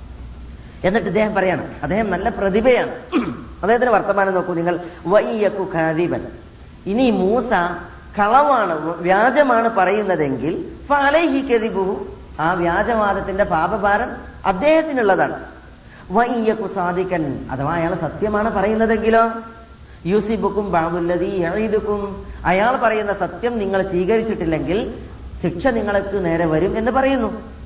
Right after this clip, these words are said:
അപ്പൊ അയാൾ പറയുന്നത് സത്യമാണെങ്കിൽ ശിക്ഷ നിങ്ങൾക്ക് വരും,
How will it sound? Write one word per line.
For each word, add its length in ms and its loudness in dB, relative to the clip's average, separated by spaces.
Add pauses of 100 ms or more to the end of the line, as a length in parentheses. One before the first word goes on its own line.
(300)
അപ്പൊ 140 -2
അയാൾ 220 2
പറയുന്നത് 400 -2
സത്യമാണെങ്കിൽ 840 -2 (580)
ശിക്ഷ 220 -2
നിങ്ങൾക്ക് 360 0
വരും, 300 -2